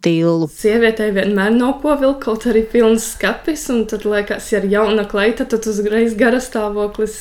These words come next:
Speaker 2: ir, uh, daudz labāks. Liekas, pietiek tikai ar vienu kleitu, lai justos ļoti labi.
Speaker 1: Darbnīcā gatavi vairāku tērpu modeļi.
Speaker 2: Jā, šeit skapī ir vēl kleitas.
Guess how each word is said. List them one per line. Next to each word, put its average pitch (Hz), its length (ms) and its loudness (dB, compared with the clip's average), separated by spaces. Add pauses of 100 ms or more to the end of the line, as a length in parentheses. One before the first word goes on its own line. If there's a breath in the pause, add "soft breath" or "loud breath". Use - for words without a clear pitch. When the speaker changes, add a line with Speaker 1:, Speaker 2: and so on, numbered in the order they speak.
Speaker 2:
ir, 214 240 2
uh, 196 400 -2
daudz 208 400 -4
labāks. 233 560 -6
Liekas, 214 440 -8
pietiek 262 360 2
tikai 240 260 -2
ar 214 60 -2
vienu 233 280 0
kleitu, 220 400 -4
lai 202 180 -4 (140)
justos 214 580 -4
ļoti 226 380 0
labi. 202 300 -4 (340 soft breath)
Speaker 1:
Darbnīcā 196 560 0
gatavi 202 560 0
vairāku 185 580 0
tērpu 170 460 -2
modeļi. 160 540 2 (340)
Speaker 2:
Jā, 240 60 -2 (100)
šeit 269 320 0
skapī 240 320 -2
ir 202 80 -4
vēl - 180 -2
kleitas. 302 540 -6